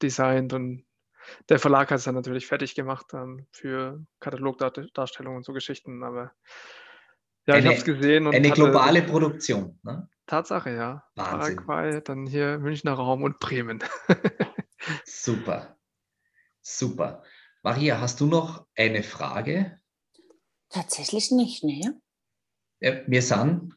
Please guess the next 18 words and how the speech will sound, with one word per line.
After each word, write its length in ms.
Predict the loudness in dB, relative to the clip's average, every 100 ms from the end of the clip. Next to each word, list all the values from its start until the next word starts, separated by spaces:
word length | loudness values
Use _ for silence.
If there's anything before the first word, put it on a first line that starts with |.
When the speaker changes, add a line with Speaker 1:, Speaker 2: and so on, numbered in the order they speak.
| -2
Speaker 2:
gesättigt, 880 | 0 2 2 2 -8 -10 -18 -20 _ _ -8
ne? 260 | -6 -4 0
Speaker 1:
Mm. 260 | 0 0 -4 _ _ _ _ -8 -6
Speaker 2:
Wir, 200 | 0 4
Speaker 3:
Mhm. 60 | 4
Speaker 2:
wir 100 | 4
sind 480 | 2 2 2 -2 0
gesättigt. 500 | 0 2 2 0 0
Das 180 | 0 2
ist 240 | 0 6
doch 260 | 6 6 2
ein 580 | 2 2 2 -2 -6 _ -20 -20 -14 -10 -4
ein 160 | 2 2
schönes 420 | 4 4 4 2
Ende 500 | -2 -2 2 0 0 -2
und 280 | -2 -2
ich, 280 | -4 -8 -2
äh, 340 | 2 2 0